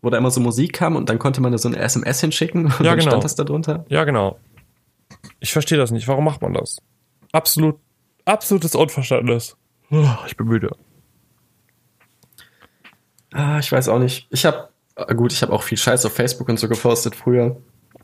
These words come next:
Speaker 1: Zum Beispiel, dass Knut gestorben ist und so und ich sehr enttäuscht darüber war.
Speaker 2: Oh Mann.
Speaker 1: Aber
Speaker 2: Was meinst du, diesen
Speaker 1: sowas
Speaker 2: komischen, diesen komischen Eisbär?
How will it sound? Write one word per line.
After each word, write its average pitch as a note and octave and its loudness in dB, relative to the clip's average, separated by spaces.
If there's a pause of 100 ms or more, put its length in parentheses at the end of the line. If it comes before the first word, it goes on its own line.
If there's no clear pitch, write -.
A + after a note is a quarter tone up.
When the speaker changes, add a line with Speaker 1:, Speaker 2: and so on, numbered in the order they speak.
(260)
Speaker 1:
Zum - 0
Beispiel, G#2 2 (600)
dass - -4
Knut C3 2
gestorben A#2 2
ist A#2 -2
und A2+ -2
so G#2+ 2
und G#2 -2
ich - -6
sehr G#2+ 2
enttäuscht G#2+ -2
darüber A2 -4
war. A2 -4 (560)
Speaker 2:
Oh G2 -2
Mann. F2+ -4
Speaker 1:
Aber A2 0 (680)
Speaker 2:
Was - -14
meinst G2+ 0
du, A#2 2
diesen B2 4
Speaker 1:
sowas B2 2
Speaker 2:
komischen, F#2+ 0
diesen F#2+ -2
komischen F#2+ -2
Eisbär? A2 -2